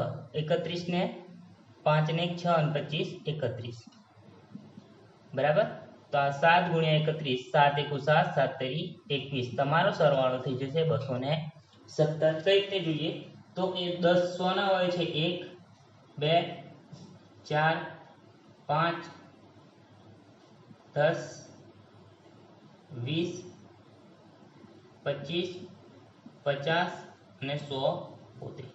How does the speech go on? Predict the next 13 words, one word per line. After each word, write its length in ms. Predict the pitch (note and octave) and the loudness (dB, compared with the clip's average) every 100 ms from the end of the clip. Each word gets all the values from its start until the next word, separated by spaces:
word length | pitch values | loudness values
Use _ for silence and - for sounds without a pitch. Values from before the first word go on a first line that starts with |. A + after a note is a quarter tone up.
| - - - B2 | -20 -20 -16 -10
ઓકે? 180 | A#2+ E3 - - - - - | -6 -6 -8 -16 -20 -20 -12
તો 100 | D3 | -6
પાંચ 320 | D#3+ D#3+ E3 | 0 0 0
ને 60 | F3 | 0
પાંચ, 220 | F3 F3+ F3 - - - B2+ | 0 0 -4 -12 -18 -6 2
દસ, 220 | D#3+ F3 - - - C#3+ | 2 2 -6 -14 -18 -4
દસ 240 | D3 D3+ | -2 0
ને 80 | D#3 D3+ | -2 0
ચાર 140 | D3+ D3 D3 | 0 0 -2
ચૌદ, 280 | D3 F3 F3 - | -2 -2 -4 -2
ચૌદ 280 | D3 D3 D3 | 0 0 -2
ને 100 | C#3+ | 0
બે 160 | C#3+ | 0